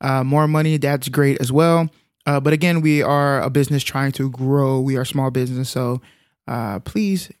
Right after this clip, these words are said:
continue to show your support because you have been already, and we love that. Our biggest month. Okay, here we go. Here's big news for you.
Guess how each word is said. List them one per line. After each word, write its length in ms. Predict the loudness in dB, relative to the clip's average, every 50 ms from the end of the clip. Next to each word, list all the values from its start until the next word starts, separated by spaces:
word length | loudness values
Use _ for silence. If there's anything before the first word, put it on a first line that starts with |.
| _ -8
continue 300 | -6 -4 -2 -2 -2 -2
to 120 | -2 -4
show 160 | -4 -2 -2 -2
your 120 | -2 -2
support 440 | -4 -6 -6 -4 -4 -4 -4 -4 -6
because 340 | -8 -6 -4 -4 -4 -4 -6
you 80 | -8
have 300 | -8 -4 -2 -2 -2 0
been 120 | 0 2 2
already, 380 | 2 2 0 0 0 -2 -2 -2
and 160 | -2 -2 0 0
we 200 | 0 0 0 0
love 600 | -2 -2 -2 0 0 0 0 0 -2 -4 -4 -8 _ _ _ _ _ _ _ _ _ _ -8
that. 360 | -2 0 2 2 0 -2 -4 _ _ _ _ _ _ 2
Our 180 | 4 4 4 4
biggest 640 | 2 2 4 6 6 6 6 4 2 2 0 0 4
month. 420 | 4 4 4 2 0 -4 -4 -2
Okay, 520 | -4 -2 0 0 0 0 0 -2 -4 -6 _
here 180 | 0 4 6 6
we 120 | 6 6
go. 160 | 4 4 4
Here's 180 | 6 4 4 4
big 200 | 4 4 4 6
news 260 | 6 6 6 6 4
for 140 | 2 -2 0
you. 220 | 0 -2 -4 -8